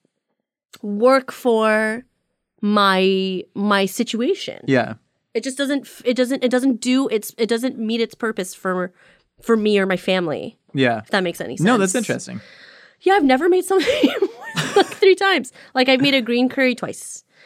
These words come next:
Speaker 1: I made gochujang chicken three times. I've made, um, meatballs twice.
Speaker 2: Yeah, and you
Speaker 1: Once with
Speaker 2: screwed up the
Speaker 1: turkey.
Speaker 2: meatballs. You screwed up the
Speaker 1: I screwed up
Speaker 2: meatballs. I
Speaker 1: turkey
Speaker 2: remember that.
Speaker 1: meatballs, but then I made meatballs out of, like, beef, and they were fine. Also,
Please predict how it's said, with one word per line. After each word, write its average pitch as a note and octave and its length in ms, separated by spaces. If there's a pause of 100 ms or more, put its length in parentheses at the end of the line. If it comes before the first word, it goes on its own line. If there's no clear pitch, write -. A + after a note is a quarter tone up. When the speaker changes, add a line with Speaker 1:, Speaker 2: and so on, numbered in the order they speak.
(140)
Speaker 1:
I G#3 120
made G#3+ 160
gochujang A#3 380
chicken G#3 240
three F#3+ 120
times. - 460 (360)
I've G3+ 180
made, G3 840
um, F3+ 760 (160)
meatballs F3+ 680 (680)
twice. - 500
Speaker 2:
Yeah, D3 160
and C#3 80
you - 40
Speaker 1:
Once C#3 140
with A3+ 80
Speaker 2:
screwed E3 100
up D3+ 60
the - 100
Speaker 1:
turkey. A#2 220
Speaker 2:
meatballs. G#2 180
You A2 80
screwed C3+ 200
up - 80
the A3+ 60
Speaker 1:
I A3+ 100
screwed G#3 280
up B3 80
Speaker 2:
meatballs. - 60
I - 20
Speaker 1:
turkey - 140
Speaker 2:
remember B3 240
that. A3 100
Speaker 1:
meatballs, A3+ 280
but G#3+ 140
then G3+ 120
I F#3+ 100
made F#3 320 (220)
meatballs G3+ 800
out F3+ 180
of, F3+ 140
like, F3 220
beef, A#3 220
and F#3 100
they E3 80
were D3 100
fine. G3 400 (480)
Also, G#4 340